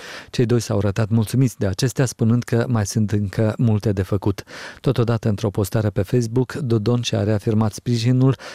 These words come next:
pentru operațiunea militară rusă de menținere a păcii la Nistru. El a mai spus că a discutat cu Krasnoselski și despre crearea condițiilor necesare pentru identificarea unui model cuprinzător și definitiv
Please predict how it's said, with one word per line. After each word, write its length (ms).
pentru 380
operațiunea 640
militară 680
rusă 360
de 100
menținere 520
a 80
păcii 300
la 100
Nistru. 420
El 120
a 60
mai 140
spus 240
că 120
a 60
discutat 480
cu 200
Krasnoselski 800
și 160
despre 380
crearea 400
condițiilor 760
necesare 800
pentru 400
identificarea 840
unui 180
model 360
cuprinzător 600
și 140
definitiv 580